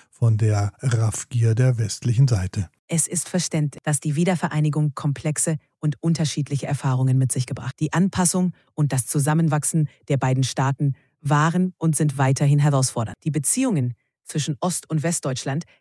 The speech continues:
Speaker 2: erfordern weiterhin Dialog und Verständnis, um die Geschichte zu würdigen und Zukunftsvisionen gemeinsam zu gestalten.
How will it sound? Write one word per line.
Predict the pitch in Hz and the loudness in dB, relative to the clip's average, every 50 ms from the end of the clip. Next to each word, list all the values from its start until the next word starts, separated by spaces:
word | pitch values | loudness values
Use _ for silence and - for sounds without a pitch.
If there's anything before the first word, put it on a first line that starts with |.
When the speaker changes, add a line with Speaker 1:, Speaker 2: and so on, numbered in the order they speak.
| _ - | _ -4
Speaker 2:
erfordern | - 147 135 - - 160 170 170 165 156 131 139 | -4 -2 -2 -2 -2 -2 0 2 2 0 2 0
weiterhin | 147 160 160 - 165 156 156 151 | 0 0 0 0 0 0 0 0
Dialog | 135 151 143 139 131 131 131 135 147 156 - - _ _ | 0 0 0 0 0 2 0 0 0 -2 -4 -10 _ _
und | - 165 | -4 -2
Verständnis, | 151 - 165 - - 175 185 175 - 123 123 - - _ _ _ _ _ _ _ _ | -2 -2 -2 -2 0 -2 -2 -2 -2 -4 -4 -4 -6 _ _ _ _ _ _ _ _
um | - 156 147 | 0 2 2
die | 135 143 | 2 2
Geschichte | 131 143 127 - - 180 - - - 165 | 0 -2 -2 -2 -2 -2 -2 -2 -4 -4
zu | - - 131 120 117 | -2 0 0 0 2
würdigen | 135 147 160 175 175 180 180 185 - _ _ _ _ _ - | 2 2 2 2 2 0 0 -2 -4 _ _ _ _ _ 0
und | 151 151 143 - | 2 2 2 2
Zukunftsvisionen | - - 190 160 - 190 180 156 - - 151 160 147 147 151 151 147 147 151 139 - - | 0 0 0 0 2 2 0 0 -2 -2 0 2 2 4 4 4 4 4 2 0 -2 -2
gemeinsam | - 139 135 135 131 131 135 131 135 131 131 | 0 2 4 4 4 4 4 4 4 2 2
zu | - 147 | 2 0
gestalten. | 139 139 - - 120 104 107 - 117 113 | -2 -2 -2 -2 -4 -4 -4 -8 -10 -10